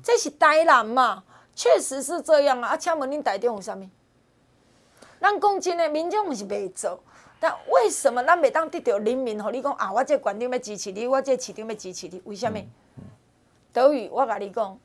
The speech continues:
Speaker 1: 我听了上济，真正过去林姿妙咧甲台湾后票选，我着听上济着讲，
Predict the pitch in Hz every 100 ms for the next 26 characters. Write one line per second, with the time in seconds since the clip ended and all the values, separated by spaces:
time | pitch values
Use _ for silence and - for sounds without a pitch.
0 | _ 302 311 247 226 202 180 190 - 202
1 | 190 233 320 302 339 269 254 185 208 226
2 | 220 220 226 226 254 254 254 214 214 190
3 | 196 214 190 233 190 247 285 220 - 240
4 | 220 240 202 214 208 185